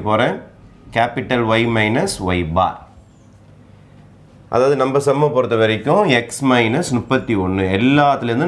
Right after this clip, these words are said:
முப்பத்தொன்னு minus பண்ண போறோம். அதே மாதிரி y is equal to y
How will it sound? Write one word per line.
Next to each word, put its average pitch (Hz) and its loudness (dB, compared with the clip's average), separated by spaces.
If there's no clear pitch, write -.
முப்பத்தொன்னு 143 0
minus 110 -2
பண்ண 98 -4
போறோம். 113 0
அதே 113 0
மாதிரி 98 0
y 117 2
is 101 0
equal 98 -2
to 123 4
y 117 2